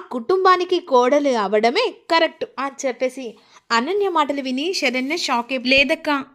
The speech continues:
ఈ సంబంధం నువ్వే చేసుకోవాలే, మరీ అంత ఫూలిష్గా మాట్లాడకే. నా కోసం ఎన్ని త్యాగం చేయలేదు, ఈ మాత్రం నీ గురించి ఆలోచించనా? ఇక నువ్వు ఏమీ ఆలోచించకు, నేను మనస్ఫూర్తిగా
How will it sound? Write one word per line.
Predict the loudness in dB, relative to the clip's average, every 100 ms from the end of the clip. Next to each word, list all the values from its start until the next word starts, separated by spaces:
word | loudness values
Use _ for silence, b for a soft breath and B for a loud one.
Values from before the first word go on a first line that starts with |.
| -8
ఈ | -4
సంబంధం | -2 -2 -2 -2 -2 -4 -6
నువ్వే | -6 -4 -2
చేసుకోవాలే, | -2 -2 -2 0 2 2 0 b b -6
మరీ | -4 -2 -2
అంత | -2 -2
ఫూలిష్గా | -4 -4 -2 -4 -2
మాట్లాడకే. | -2 -2 -2 -2 2 0 0 B B B
నా | -2
కోసం | 0 0 -2 -4 -6
ఎన్ని | -6 -4 -4
త్యాగం | -2 -2 0 -4 -4 -6
చేయలేదు, | 0 2 2 2 -2 -6 B B B
ఈ | -2
మాత్రం | 0 -2 -4 -2 -2 -2
నీ | -4 -2
గురించి | -2 -2 -2
ఆలోచించనా? | -2 0 -2 -2 -4 -2 0 0 -2 B B B
ఇక | -4 -2
నువ్వు | 0 -2 0
ఏమీ | 2 2 0 -2
ఆలోచించకు, | 0 0 0 -4 -4 -2 -2 -2 B B 0
నేను | 2 2 -2
మనస్ఫూర్తిగా | -4 -4 -4 -8 -6 -4 -4 -4